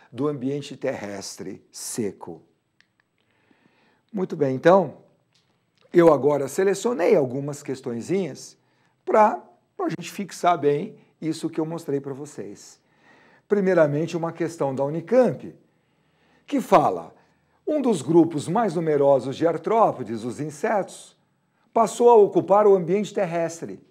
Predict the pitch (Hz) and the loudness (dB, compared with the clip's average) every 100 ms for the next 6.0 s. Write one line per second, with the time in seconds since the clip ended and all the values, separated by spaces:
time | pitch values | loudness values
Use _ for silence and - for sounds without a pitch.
0 | _ _ _ _ _ _ - - 156 139 | _ _ _ _ _ _ -10 2 2 2
1 | 226 208 139 135 131 110 190 190 147 - | -2 -4 -4 -8 -10 -8 -2 0 -2 -2
2 | 185 180 147 247 185 120 226 202 - - | -2 0 0 0 2 2 2 0 -6 -16
3 | - _ _ - 160 160 160 139 131 - | -20 _ _ -6 -4 -2 -6 -6 -8 0
4 | 185 190 - 170 165 131 - 185 202 - | 0 0 -2 -8 -8 -10 -6 -2 0 -2
5 | 147 139 - 147 131 - 202 233 175 120 | -8 -8 -6 -8 -8 -10 -4 -2 -4 -8